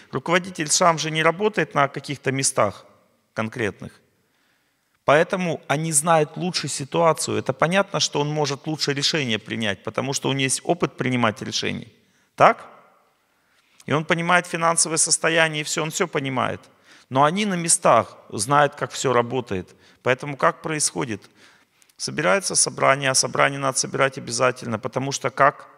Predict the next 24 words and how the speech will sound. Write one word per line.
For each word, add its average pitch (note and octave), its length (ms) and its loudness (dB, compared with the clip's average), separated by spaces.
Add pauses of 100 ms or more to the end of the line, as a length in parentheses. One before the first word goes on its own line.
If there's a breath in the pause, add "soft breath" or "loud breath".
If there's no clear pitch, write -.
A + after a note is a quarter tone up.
(120)
должен B2+ 420 -2
организм A#2 600 -2
работать? G#2+ 540 -4 (320 loud breath)
Не A#2+ 80 -8
то, F3+ 160 0
что C#3+ 160 -6
я C3+ 160 4
всегда B2 360 0
командую, D#3+ 520 0
и C3 40 -2
собрания C#3 480 0
не C3+ 120 -2
нужны. C3 480 -2 (800 loud breath)
Надо D3 260 0
обязательно E3+ 480 -2
собирать E3 440 0
собрание. F3 480 2
Почему? C#3 600 -6 (260 soft breath)
Потому D#3+ 320 -4
что, - 200 -6
когда D#3 300 -2
ты - 100 -14
собираешь E3 520 2
собрание, E3+ 720 0